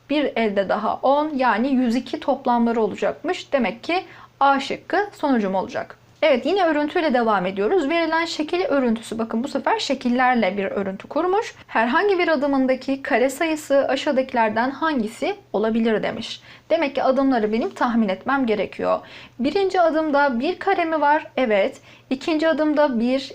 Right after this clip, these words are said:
iki, üç, dört, beş, beş kare var. O zaman bakın örüntüyü sayı haline çevirelim. Birinci adımda bir kare.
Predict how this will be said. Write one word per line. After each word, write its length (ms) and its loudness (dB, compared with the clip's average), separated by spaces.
iki, 500 0
üç, 400 -4
dört, 420 2
beş, 380 -2
beş 220 2
kare 300 0
var. 120 2
O 100 2
zaman 320 0
bakın 240 -4
örüntüyü 640 0
sayı 340 -2
haline 400 2
çevirelim. 520 -4
Birinci 340 2
adımda 440 2
bir 200 0
kare. 380 -2